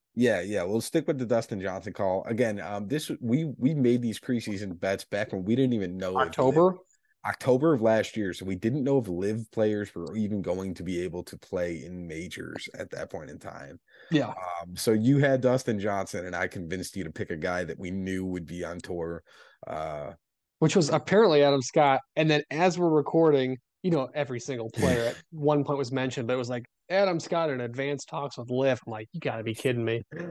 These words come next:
Speaker 1: Yeah, so then he threw out J T and it worked out. Who are your winners picks this week?
Speaker 2: Cam Smith and Bryson DeChambeau.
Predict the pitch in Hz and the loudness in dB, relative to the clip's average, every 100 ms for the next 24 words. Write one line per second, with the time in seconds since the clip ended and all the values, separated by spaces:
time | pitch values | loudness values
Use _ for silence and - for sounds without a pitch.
0 | 139 113 - 80 107 104 127 113 117 107 | -2 2 2 2 0 2 4 4 4 4
1 | 98 95 90 90 95 82 82 80 80 - | 4 0 -8 -8 -8 -8 -8 -8 -8 -10
2 | 80 - _ 143 151 147 143 127 123 - | -12 -14 _ 4 6 6 4 4 0 0
3 | 120 - 104 - 85 - 214 220 185 160 | -2 0 -6 -6 -12 2 8 8 8 6
4 | 151 143 123 120 135 120 120 113 117 | 4 4 2 2 2 0 0 0 -2